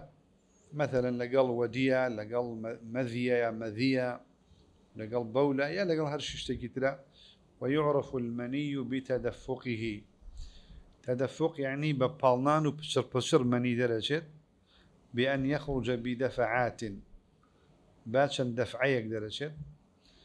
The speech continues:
یان بە چی ترا ئیزانین؟ ئەو لەذەتین. یعنی، ئینسان کاتێک مەنی لێ دەرەچێت، هەست بە چێژێک ئەکات، بخروجه مع انكسار الشهوة عقبه. یان لە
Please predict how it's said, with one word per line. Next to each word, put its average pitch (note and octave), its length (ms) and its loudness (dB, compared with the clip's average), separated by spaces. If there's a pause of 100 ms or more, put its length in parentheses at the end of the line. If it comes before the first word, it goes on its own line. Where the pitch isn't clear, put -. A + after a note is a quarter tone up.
(760)
یان F#3 220 2 (240)
بە D3 160 0
چی E3+ 160 0
ترا C#3+ 320 6
ئیزانین؟ B2+ 440 2 (120)
ئەو E3 180 6 (300)
لەذەتین. B2+ 680 2 (600)
یعنی، C3+ 320 0 (640)
ئینسان D3+ 340 4 (100)
کاتێک C#3+ 360 0 (120)
مەنی C3+ 320 -2
لێ C3 160 2
دەرەچێت، A#2+ 460 -2 (140)
هەست E3 220 0
بە D#3 60 2 (100)
چێژێک B2+ 460 4
ئەکات، D3 280 -2 (640)
بخروجه B2+ 680 2 (1160)
مع D3+ 140 4 (120)
انكسار D#3 640 2 (120)
الشهوة D#3 580 0 (180)
عقبه. G#2+ 680 -4 (540)
یان C#3+ 240 4
لە C3 60 2